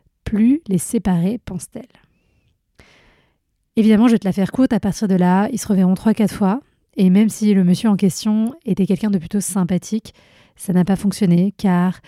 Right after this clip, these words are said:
il voit bien qu'elle est plus à fond que lui, et puis il sait pas trop où il en est. Il s'agit pas de dire que c'est de ta faute.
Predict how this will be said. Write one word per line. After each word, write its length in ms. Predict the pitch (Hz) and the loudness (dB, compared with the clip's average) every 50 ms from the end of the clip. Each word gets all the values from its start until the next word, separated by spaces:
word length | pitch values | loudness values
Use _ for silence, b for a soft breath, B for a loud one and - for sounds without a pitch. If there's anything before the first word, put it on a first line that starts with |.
| b b b b b b b - | b b b b b b b -2
il 100 | 208 180 | 0 2
voit 140 | 196 208 196 | 4 4 4
bien 240 | 185 226 247 262 233 | 4 4 4 4 4
qu'elle 160 | - 202 180 | 4 2 2
est 60 | 180 | 2
plus 160 | - 226 214 | 4 4 4
à 80 | 208 185 | 4 2
fond 160 | - 208 190 | 2 0 -2
que 100 | - - | -2 0
lui, 300 | 226 226 247 247 254 254 | 0 2 4 2 2 2
et 160 | 254 214 196 | 0 -2 -2
puis 260 | - - 220 220 233 | -2 -2 0 2 2
il 80 | 233 190 | 2 2
sait 100 | - 214 | 2 0
pas 140 | - 202 190 | 0 0 -2
trop 160 | - - 220 | -2 -2 0
où 60 | 208 | 0
il 100 | 208 190 | 2 0
en 100 | 190 175 | 0 -2
est. 140 | 165 160 - _ _ _ _ _ _ _ _ b b b b b b b b b b b b b b _ _ _ | -2 -4 -8 _ _ _ _ _ _ _ _ b b b b b b b b b b b b b b _ _ _
Il 80 | 180 - | -6 -4
s'agit 220 | 226 208 202 240 | -2 0 0 0
pas 120 | - 269 247 | 0 0 0
de 60 | 202 | 0
dire 180 | 214 269 269 | 2 0 0
que 120 | - - 208 | 2 0 0
c'est 140 | - - 180 | 0 0 -4
de 40 | - | -2
ta 140 | - 190 175 | -2 -4 -4
faute. 480 | - - 214 247 277 - - - _ | -2 -2 -2 -2 -2 -4 -8 -18 _